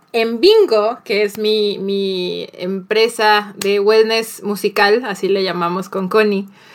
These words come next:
eh, tuvimos una mesa redonda con Marvin, Indie Rocks, Cultura Colectiva, Sopitas y Reactor. Se me está yendo alguien más, pero, y ellos, los editores de estos medios, dieron una excelente lección de muchas cosas. Está en YouTube,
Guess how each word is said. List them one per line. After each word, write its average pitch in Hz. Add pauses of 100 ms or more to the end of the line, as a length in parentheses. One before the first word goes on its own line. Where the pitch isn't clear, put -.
(200)
eh, 208
tuvimos 311
una 330
mesa 294
redonda 226
con 208
Marvin, 269
Indie 262
Rocks, 226
Cultura 240
Colectiva, 214
Sopitas 233
y 233
Reactor. 190 (1000)
Se 233
me 226
está 226
yendo 226
alguien 208
más, 202
pero, 196 (480)
y 269
ellos, 311
los 226
editores 254
de 262
estos 262
medios, 233
dieron 240
una 240
excelente 247
lección 240
de 240
muchas 285
cosas. 233
Está 240
en 285
YouTube, 277